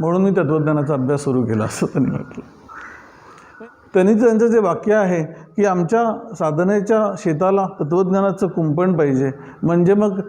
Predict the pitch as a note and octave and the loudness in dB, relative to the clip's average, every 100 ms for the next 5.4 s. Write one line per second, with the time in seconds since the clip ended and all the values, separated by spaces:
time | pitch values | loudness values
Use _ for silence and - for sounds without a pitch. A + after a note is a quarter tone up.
0 | - - E3+ D#3 G#3+ A3 G#3+ A3+ - - | -10 -4 -2 0 2 2 2 0 0 -4
1 | A#3+ D#3 E3+ G3+ F#3+ F#3 F3+ F3+ F3 D#3 | -2 2 4 4 4 2 2 0 0 0
2 | D#3 F#3 D#3+ D3+ E3+ F3+ D#3+ C#3 E3 E3+ | 0 0 0 -2 -2 0 0 0 0 0
3 | F#3+ E3+ D3 D3 C#3+ C3+ C3+ E3 F#3+ G3+ | 2 2 2 2 2 0 0 0 2 2
4 | D3+ - F#3+ D3+ C#3 - - - - - | 0 0 0 0 -2 -8 -18 -20 -12 -2
5 | G3 G3 - | 0 0 -2